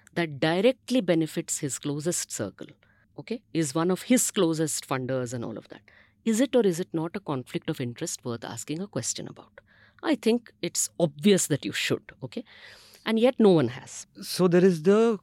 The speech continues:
Speaker 2: crony capitalist aspect of it, and then there
Speaker 1: Yes.
Speaker 2: is the capitalism aspect of it, which is, I suppose, something which makes
Speaker 1: No, also arms. I mean, see, Russia is selling us arms.
Speaker 2: No, the
Speaker 1: It's
Speaker 2: reason
Speaker 1: a,
Speaker 2: I say that
Speaker 1: uh,
Speaker 2: is because you, you spoke of some of the opposition,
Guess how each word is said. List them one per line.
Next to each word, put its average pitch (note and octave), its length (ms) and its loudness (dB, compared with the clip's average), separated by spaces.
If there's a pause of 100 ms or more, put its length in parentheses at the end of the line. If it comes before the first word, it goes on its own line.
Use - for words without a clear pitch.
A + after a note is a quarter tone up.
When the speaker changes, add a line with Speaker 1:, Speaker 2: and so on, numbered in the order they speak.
Speaker 2:
crony E3+ 400 6
capitalist D3+ 720 4
aspect G#2 380 0
of - 160 -6
it, D3+ 80 -2
and D#3 120 0
then D3 100 4
there C#3+ 80 2
Speaker 1:
Yes. D3 60 6
Speaker 2:
is D3 100 2
the - 100 0
capitalism C#3 920 2
aspect A2+ 460 -2
of G2 160 -4
it, A#2+ 160 -2
which A#2+ 220 0
is, C3+ 180 2
I B2 100 6
suppose, C3+ 360 0
something B2 300 0
which B2 200 0
makes A#2 220 2
Speaker 1:
No, E4 100 4
also D4 420 2
arms. A3+ 480 0
I - 40 -10
mean, G#3 160 -6
see, C4+ 180 -4
Russia F#3 300 0
is C4 100 -2
selling B3 260 2
us F#3+ 140 0
arms. C#3 180 -8
Speaker 2:
No, F#3+ 120 4
the D3 80 4
Speaker 1:
It's D3 80 4
Speaker 2:
reason F#3+ 140 6
Speaker 1:
a, - 20 6
Speaker 2:
I F#3+ 40 4
say C#3+ 180 2
that C#3 160 4
Speaker 1:
uh, - 20 0
Speaker 2:
is C#3+ 80 -2
because C#3 280 2
you, D3 280 4
you C#3+ 140 6
spoke D3+ 240 2
of C#3+ 140 2
some C3 140 0
of A#2+ 100 0
the B2 100 6
opposition, G#2 520 2